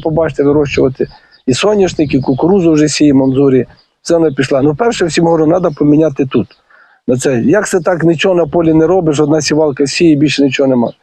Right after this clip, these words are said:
Ви до нас будете на бригаді, побачите, культиватори стоять нетронуті, дискачі стоять, що у нас там, плуга нема у нас. Ну, дискачі тільки були, це плугами ми вже, напевно, років,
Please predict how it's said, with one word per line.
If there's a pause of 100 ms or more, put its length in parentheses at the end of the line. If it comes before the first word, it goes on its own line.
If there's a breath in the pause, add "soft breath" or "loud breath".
(300 soft breath)
Ви
до
нас
будете
на
бригаді,
побачите,
культиватори
стоять
нетронуті, (420 loud breath)
дискачі
стоять, (120)
що
у
нас
там,
плуга
нема
у
нас. (720 loud breath)
Ну, (100)
дискачі
тільки
були,
це
плугами
ми
вже,
напевно,
років,